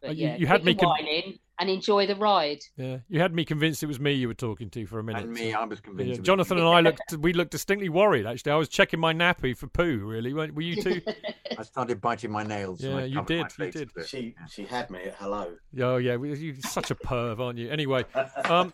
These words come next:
Speaker 3: <laughs>
Speaker 2: right, okay, we're gonna go to a break, but before I do that, uh, the usual, uh, perennial shout out for the wonderful C F C U K. Uh,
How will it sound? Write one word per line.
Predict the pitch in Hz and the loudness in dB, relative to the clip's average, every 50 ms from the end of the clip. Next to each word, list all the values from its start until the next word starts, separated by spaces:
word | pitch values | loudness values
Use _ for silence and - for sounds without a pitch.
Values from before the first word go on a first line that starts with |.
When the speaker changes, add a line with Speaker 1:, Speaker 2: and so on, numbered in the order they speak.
| _ - | _ -2
Speaker 3:
<laughs> | 202 | 4
Speaker 2:
right, | 190 196 185 165 123 - | 6 8 8 8 6 2
okay, | 190 180 - - 185 165 160 151 | 0 -2 2 4 4 4 4 4
we're | - 180 165 | 2 0 0
gonna | 190 185 185 | 2 0 2
go | 185 180 175 | 4 2 2
to | - - | 4 2
a | 165 127 | -2 2
break, | 156 160 147 135 131 - | 4 6 6 6 4 0
but | 156 135 | -6 -8
before | - - - 175 | -6 -2 2 2
I | 165 156 | 2 2
do | 120 151 147 139 | 2 0 0 2
that, | 131 139 143 - | 2 0 0 0
uh, | 156 147 143 143 | 0 0 0 -2
the | 131 143 143 | -2 -4 -6
usual, | 143 139 147 156 170 165 131 131 147 147 147 147 147 - - | -6 -4 -4 -4 -4 -4 -2 -2 -2 0 0 -2 -4 -4 -4
uh, | 147 135 135 135 135 - - - | -2 0 0 0 0 -2 -2 -4
perennial | - 139 147 151 147 143 143 135 131 127 123 - | -2 -2 0 0 0 0 0 0 0 -2 -4 -6
shout | - - 147 139 131 - | -4 -2 0 0 0 0
out | 147 139 131 113 | -2 -2 -2 -4
for | - 135 | -4 -6
the | 131 | -4
wonderful | 131 139 135 127 - - 131 | -2 -2 -4 -4 -6 -8 -10
C | - - 147 135 | -6 -2 0 2
F | 123 110 | 2 0
C | - - 131 | 0 -6 -6
U | 123 120 117 107 | -4 -4 -6 -6
K. | - - 143 143 147 147 - - - - - - _ _ _ _ - | -2 0 2 2 2 2 0 -6 -14 -20 -20 -20 _ _ _ _ -2
Uh, | 147 139 147 147 143 147 | 0 4 4 6 4 4